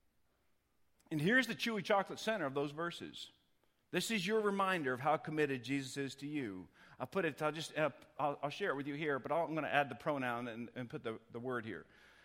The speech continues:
He, that is God, who did not spare his own son, that's Jesus, but gave Jesus up for us all, how will God not also, along with Jesus, graciously give us all things? How will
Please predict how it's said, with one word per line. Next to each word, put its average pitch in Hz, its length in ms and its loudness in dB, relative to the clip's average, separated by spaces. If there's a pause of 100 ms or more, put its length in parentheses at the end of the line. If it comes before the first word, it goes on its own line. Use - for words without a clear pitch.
(120)
He, 214 260 0
that 160 160 8
is 147 100 2
God, 110 440 4 (1040)
who 160 100 2
did 208 140 2
not 185 200 6
spare 180 300 4
his 165 180 2
own 175 200 2
son, 139 320 0
that's 117 160 -6
Jesus, 104 600 -2 (200)
but 139 160 -2
gave 208 280 4
Jesus 233 340 -4
up 180 280 2
for 160 100 -2
us - 120 -2
all, 110 500 -2 (320)
how 269 300 4
will 208 180 2
God 143 500 8
not 143 200 8
also, 151 460 4
along 165 460 4
with 185 240 4
Jesus, 101 600 -4
graciously 143 920 2
give 139 220 6
us 135 400 4
all 139 180 4
things? 160 260 0
How 240 260 6
will 185 300 0